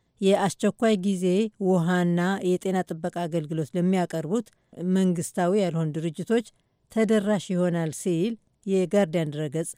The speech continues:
ጠቁሟል። እርዳታው እንደሚሰጥ የተገለጸው አዲሱ የብሪታንያ የዓለም አቀፍ የልማት ሚኒስትር ኒክ ኸርድ በያዝነው ወር ኢትዮጵያን በጎበኙበት ወቅት ነው። የብሪታንያው ባለስልጣን በትግራይ ክልል ያለ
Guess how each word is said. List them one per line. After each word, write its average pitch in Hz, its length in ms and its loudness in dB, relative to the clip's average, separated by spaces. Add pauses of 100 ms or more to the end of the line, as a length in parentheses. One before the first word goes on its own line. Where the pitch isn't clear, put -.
ጠቁሟል። 156 560 -4 (720)
እርዳታው 208 540 6
እንደሚሰጥ 202 720 4
የተገለጸው 175 760 0 (200)
አዲሱ 170 400 0
የብሪታንያ 165 760 0
የዓለም 170 380 0
አቀፍ 170 380 -2
የልማት 165 580 0
ሚኒስትር 156 440 0 (400)
ኒክ 190 260 4 (100)
ኸርድ 190 400 4 (380)
በያዝነው 175 500 4
ወር 208 220 2
ኢትዮጵያን 180 540 0
በጎበኙበት 165 600 0
ወቅት 170 240 -8
ነው። 156 180 -4 (920)
የብሪታንያው 175 640 2
ባለስልጣን 180 680 0
በትግራይ 170 440 0
ክልል 170 440 -2
ያለ 156 340 0